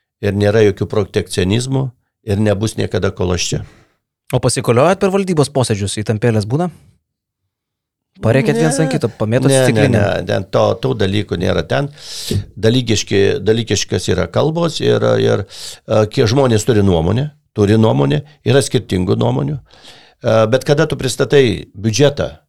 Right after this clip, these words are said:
Speaker 1: turbūt vienas svarbiausių mūsų posėdžių, kada yra, e, metinis biudžetas, tai yra labai sunki diena ir taip toliau, bet kada tu viską, e, vienas puslapis pajamų ir šeši, septyni lapai smulkus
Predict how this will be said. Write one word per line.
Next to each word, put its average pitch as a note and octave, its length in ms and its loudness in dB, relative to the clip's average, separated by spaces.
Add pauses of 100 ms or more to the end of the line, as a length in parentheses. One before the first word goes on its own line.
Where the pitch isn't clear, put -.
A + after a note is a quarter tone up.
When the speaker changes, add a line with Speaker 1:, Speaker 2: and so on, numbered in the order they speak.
(1000)
Speaker 1:
turbūt A2+ 320 -4
vienas B2 300 2
svarbiausių G#2 500 0
mūsų F#2+ 240 -4
posėdžių, F#2+ 460 -2 (280)
kada G#2+ 240 0
yra, A2 220 4 (400)
e, G2+ 180 2
metinis G#2+ 500 2
biudžetas, F#2+ 500 -2
tai F#2 100 -2
yra F#2 160 0
labai F#2 300 2
sunki F#2+ 440 0
diena F2+ 540 0 (300)
ir G2+ 80 -2
taip G2+ 200 -2
toliau, D#3 360 0 (380)
bet A2 200 -2
kada C#3 220 4
tu C#3+ 100 2
viską, C3+ 400 2
e, E2 160 -4 (1700)
vienas C3 300 4
puslapis A#2 520 0
pajamų A2+ 580 4
ir G#2 100 4
šeši, G2+ 400 0
septyni G#2 480 0
lapai G#2+ 340 2
smulkus G#2 540 -2